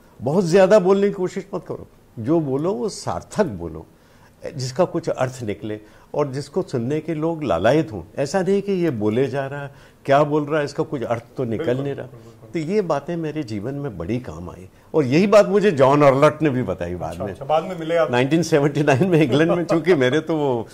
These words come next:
Speaker 1: अ,
Speaker 2: आइडल
Speaker 1: मतलब,
Speaker 2: थे।
Speaker 1: आ-,
Speaker 2: हाँ।
Speaker 1: आइडल थे, तो, अ, उन्होंने बड़ी अच्छी बात बताई। देखो सुशील, उन्होंने, he said कि every word has a figure in it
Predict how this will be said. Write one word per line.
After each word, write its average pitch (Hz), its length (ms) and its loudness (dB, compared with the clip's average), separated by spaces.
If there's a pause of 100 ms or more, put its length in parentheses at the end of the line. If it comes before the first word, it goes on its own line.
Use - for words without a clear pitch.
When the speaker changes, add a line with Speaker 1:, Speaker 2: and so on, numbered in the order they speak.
(340)
Speaker 1:
अ, 104 60 4
Speaker 2:
आइडल 117 160 6
Speaker 1:
मतलब, 123 240 6
Speaker 2:
थे। 135 60 4
Speaker 1:
आ-, 110 100 6
Speaker 2:
हाँ। 104 300 -2
Speaker 1:
आइडल 127 420 4
थे, 170 80 0
तो, 135 440 -2 (600)
अ, 104 420 -4
उन्होंने 131 380 2
बड़ी 139 340 -2
अच्छी 214 240 0
बात 180 200 -2
बताई। - 360 -4
देखो 170 280 -4
सुशील, 190 420 -6
उन्होंने, 160 680 -6 (340)
he 151 80 -4
said 151 200 -6 (140)
कि - 180 -6 (600)
every 180 440 2
word 180 240 8
has 170 240 2
a 185 180 0 (420)
figure 113 420 4
in 80 80 -6
it 78 200 -14